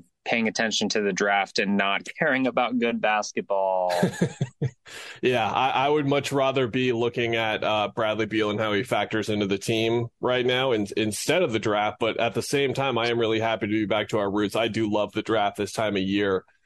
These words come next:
Speaker 2: Uh, we are gonna be getting into the draft and looking at, uh, a combination of the discussion will be roles that we envision the team trying to fill and if there are prospects that make sense for, for those roles. More,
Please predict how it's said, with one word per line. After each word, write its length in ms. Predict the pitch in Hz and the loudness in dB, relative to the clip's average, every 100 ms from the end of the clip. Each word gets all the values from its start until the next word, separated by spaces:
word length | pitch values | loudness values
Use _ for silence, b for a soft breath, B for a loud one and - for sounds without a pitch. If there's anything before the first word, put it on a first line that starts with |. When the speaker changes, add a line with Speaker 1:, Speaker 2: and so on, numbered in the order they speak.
| _ - | _ -2
Speaker 2:
Uh, 160 | 104 | 0
we 140 | 110 117 | 0 0
are 200 | 120 139 | 2 2
gonna 180 | 147 139 | 0 0
be 100 | 123 | 0
getting 260 | 123 127 | 0 2
into 300 | 120 120 131 | 2 0 0
the 120 | 120 | -2
draft 440 | 104 110 110 110 107 | -2 0 0 0 0
and 160 | 104 | -2
looking 360 | 107 113 120 110 | 0 0 0 0
at, 200 | 107 98 - _ _ _ | 0 -2 -6 _ _ _
uh, 160 | 110 104 | 0 0
a 60 | 135 | 0
combination 680 | 226 254 196 170 160 170 156 | 2 2 2 2 2 2 2
of 120 | 135 | 2
the 100 | 131 | 0
discussion 640 | 123 - 135 120 143 123 | 0 0 -2 0 0 2
will 180 | 120 110 | 2 0
be 480 | 117 113 113 110 - _ _ _ - | -2 0 0 -2 -6 _ _ _ -6
roles 560 | 107 131 147 180 170 | 0 2 4 4 2
that 160 | 151 131 | 2 2
we 180 | 135 135 | 2 2
envision 480 | 123 110 120 135 123 | 2 2 2 2 0
the 80 | |
team 340 | 101 - 123 120 | 0 -2 0 0
trying 420 | - 120 113 117 | 0 0 0 0
to 200 | - 107 | -2 -4
fill 500 | - 123 117 139 175 | 0 0 2 2 0
and 240 | 117 123 | 2 2
if 160 | 117 113 | 2 2
there 220 | 123 117 | 2 2
are 60 | 107 | 0
prospects 640 | - 123 120 - 123 110 | -2 -2 -2 -2 -2 0
that 160 | 123 98 | 0 2
make 260 | 110 107 - | 2 0 -2
sense 420 | - 117 104 104 | 0 0 0 -4
for, 220 | - 110 | -4 -4
for 220 | - 110 | -2 0
those 340 | 101 107 101 98 | 2 2 0 0
roles. 440 | 98 92 82 90 | 0 2 0 -2
More, 420 | 107 117 120 110 | 0 2 2 0